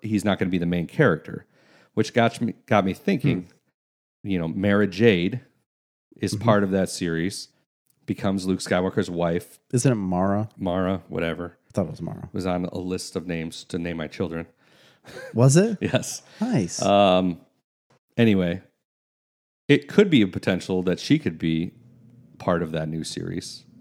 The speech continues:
Speaker 1: um, as the main character. Although I don't know how you do it without Luke being the main character. But you could
Speaker 2: It'd
Speaker 1: do
Speaker 2: be very
Speaker 1: something.
Speaker 2: hard
Speaker 1: They'll
Speaker 2: to do,
Speaker 1: figure
Speaker 2: but
Speaker 1: something
Speaker 2: I
Speaker 1: out.
Speaker 2: think you could easily recast him and it would be fine.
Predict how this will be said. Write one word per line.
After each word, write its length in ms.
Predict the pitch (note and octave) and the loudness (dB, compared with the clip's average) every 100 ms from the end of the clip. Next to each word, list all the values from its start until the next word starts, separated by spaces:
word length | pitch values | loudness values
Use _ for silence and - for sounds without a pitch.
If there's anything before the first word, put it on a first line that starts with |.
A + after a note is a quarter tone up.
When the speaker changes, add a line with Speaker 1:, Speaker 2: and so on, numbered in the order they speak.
| - _ - - - | -20 _ -20 -12 -6
Speaker 1:
um, 300 | F2+ E2 E2+ | -4 -4 -4
as 220 | F#2+ D#2+ | -4 -4
the 80 | E2+ | -6
main 200 | E2+ D#2 | -6 -6
character. 560 | E2 D#2 - D#2+ - - - - _ - | -4 -6 -6 -8 -8 -16 -20 -20 _ -2
Although 180 | F#2+ G2+ | 2 2
I 40 | |
don't 120 | A2 | 2
know 120 | G2 | -2
how 140 | E2+ F2+ | -2 -2
you 120 | F2+ | -2
do 200 | E2 E2+ | -2 -4
it 60 | D#2 | -4
without 280 | D#2+ D#2+ D#2+ | -6 -8 -8
Luke 160 | E2 | -10
being 200 | - E2+ | -10 -12
the 60 | E2 | -12
main 180 | E2 D#2 | -12 -14
character. 440 | - - - - - _ _ - - - _ - - _ _ - - - | -16 -16 -16 -20 -20 _ _ -20 -20 -20 _ -20 -20 _ _ -20 -12 -2
But 180 | - C4+ | 0 2
you 80 | |
could 120 | - B2 | 4 6
Speaker 2:
It'd 40 | |
Speaker 1:
do 60 | C#3+ | 6
Speaker 2:
be 60 | |
very 260 | A#2 A#2 G#2 | 6 4 4
Speaker 1:
something. 80 | F#2+ | 2
Speaker 2:
hard 120 | G2 | 2
Speaker 1:
They'll 100 | G#2+ | 2
Speaker 2:
to 40 | G#2 | 2
do, 60 | G2 | 2
Speaker 1:
figure 120 | F2+ | 4
Speaker 2:
but 40 | |
Speaker 1:
something 240 | F2+ D#2+ A2 | 2 0 2
Speaker 2:
I 80 | C#3+ | 4
Speaker 1:
out. 80 | F#3+ | 6
Speaker 2:
think 200 | F3+ E3 | 6 4
you 100 | C#3+ | 4
could 240 | C3 A2 | 4 2
easily 540 | B2+ A#2 A2+ G#2+ G#2+ G2 | 2 2 4 4 4 2
recast 640 | G2 F#2+ A2 F#2+ F2+ - | 0 -2 0 0 0 -2
him 220 | G#2 F#2 | -4 -4
and 140 | F2 F#2+ | -6 -6
it 80 | E2+ | -4
would 160 | F2+ | -2
be 180 | G2 F#2 | -2 -2
fine. 560 | - - F2 D2+ - | -4 -4 -4 -4 -8